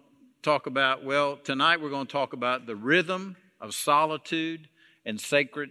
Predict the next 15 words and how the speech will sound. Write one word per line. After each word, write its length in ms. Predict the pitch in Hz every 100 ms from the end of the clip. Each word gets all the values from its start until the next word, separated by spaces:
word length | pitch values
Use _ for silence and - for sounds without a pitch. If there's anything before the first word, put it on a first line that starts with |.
| _
silence. 760 | - 131 113 92 82 - - - _ _ - _ -
You 120 | 117
can 80 | -
say, 140 | 104
"Wow, 320 | 110 135 104
man, 240 | 104 117 131
what 160 | 143
is 100 | 117
that 240 | 113 127 123
about? 300 | 92 87 113
What 160 | 127
are 60 | 139
we 140 | 131
gonna 320 | 123 117 101 95 _ _ _ _ -
do, 520 | 113 139 135 131 123